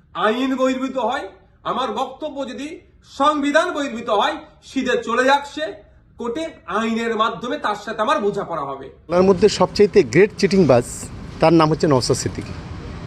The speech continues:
Speaker 2: এত মিথ্যে কথা বলে, যেটা ভা-, বাংলার মানুষ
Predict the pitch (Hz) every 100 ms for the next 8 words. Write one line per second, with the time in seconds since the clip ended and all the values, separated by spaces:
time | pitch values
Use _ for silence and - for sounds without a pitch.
0 | - - - - - - - - - -
1 | - - - - 143 - 277 269 - 240
2 | 202 180 156 139 147 185 226 - - -
3 | - - - - - - - - - -
4 | - - - - 160 226 233 143 131 120
5 | 156 - 131 113 - 123 151 180 214 165
6 | 185 233